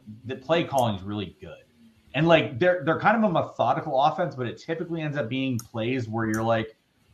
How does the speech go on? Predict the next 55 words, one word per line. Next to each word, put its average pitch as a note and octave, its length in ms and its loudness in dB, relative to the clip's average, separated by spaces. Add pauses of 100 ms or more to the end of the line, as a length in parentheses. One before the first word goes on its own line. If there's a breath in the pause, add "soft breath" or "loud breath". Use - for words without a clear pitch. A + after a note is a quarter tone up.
(140)
"All B2+ 80 4
right, A#2 180 2
that C3 120 6
was B2+ 100 2
a A#2+ 60 -2
good A2 300 -4
play G2+ 280 -4
call." F#2 320 -8
And B2+ 100 -2
they D#3+ 120 2
sort G#3+ 220 0
of F#3 60 -2
attack C3 480 0
what C3+ 260 -4
is B2 100 -8
being A#2 240 -6
given G#2+ 220 -6
to C3 60 -8
them C3+ 140 -6
a G2+ 80 -6
lot. F2+ 380 -6 (300 loud breath)
So, - 140 0
like, D#3 300 6
I'm D3+ 240 10
not G3 320 4
the B2+ 100 -4
biggest C3+ 460 -2
fan B2+ 240 -2
of D#3+ 100 -6
Baylor. F3 520 -2
It's A#2+ 180 -10
not C3+ 180 2
the A2 180 -2
most A#2+ 400 -2
fun B2 300 0 (160)
watching C#3 320 -2
Baylor C#3 320 -2
games D3+ 380 -4
t-, - 200 -20
to - 120 -10
me, E3 260 -4 (480 soft breath)
but C#3+ 460 10
I C3 100 8
typically G3 640 -2
find C#3+ 520 4
their A2+ 120 2
game G#2+ 320 -2
plans A2 300 -2
and G#2 100 -4
their G2+ 80 -4
actual G2+ 280 -4
play G2 240 -8
calling F#2 340 -6
to F2 60 -10
be - 0 -